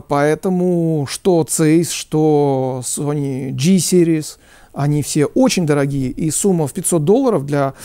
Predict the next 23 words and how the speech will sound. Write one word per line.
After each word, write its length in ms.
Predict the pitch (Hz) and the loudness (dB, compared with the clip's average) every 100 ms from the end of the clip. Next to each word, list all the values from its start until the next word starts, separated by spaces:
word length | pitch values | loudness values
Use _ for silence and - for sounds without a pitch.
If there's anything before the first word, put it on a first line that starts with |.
| - - | -20 -6
а, 240 | 147 147 | -2 0
такого 320 | 139 151 160 143 | 0 -2 -2 -2
объектива 480 | 143 151 226 214 | -4 -4 -2 0
выглядит 440 | 151 180 165 156 - - _ | 0 0 0 -4 -8 -20 _
очень-очень 560 | 202 202 180 175 160 160 | 0 2 0 -2 -4 -4
хорошо. 420 | 175 185 - 147 | 0 0 0 -2
Вы 100 | 156 | 0
закрываете, 720 | 160 175 180 214 190 - 156 - - _ | -2 0 2 2 2 -2 -6 -8 -20 _
э, 380 | 233 156 151 147 - - | -4 0 2 0 -4 -10
важную 680 | - 143 208 202 143 143 139 | -4 0 4 4 2 -2 -4
часть 320 | 147 175 135 | 0 -2 -2
своей 220 | - 143 | -4 -2
работы, 440 | 147 156 254 285 185 | 0 0 -2 0 0
важную 500 | 143 180 156 143 143 | 2 2 2 -2 -6
часть, 280 | - 139 - - | -4 -6 -6 -6
ну, 200 | 180 175 | -4 -4
если 300 | 143 151 - | 0 -2 -2
она 220 | 139 135 123 | -6 -6 -6
действительно 420 | 147 196 - 123 | -4 -4 -4 -6
вам 160 | 127 | -4
нужна, 380 | 170 170 180 135 | -2 0 0 -2
это, 220 | - 123 123 - - - | -6 -12 -14 -16 -20 -10
э, 320 | 156 139 139 | -4 -2 -2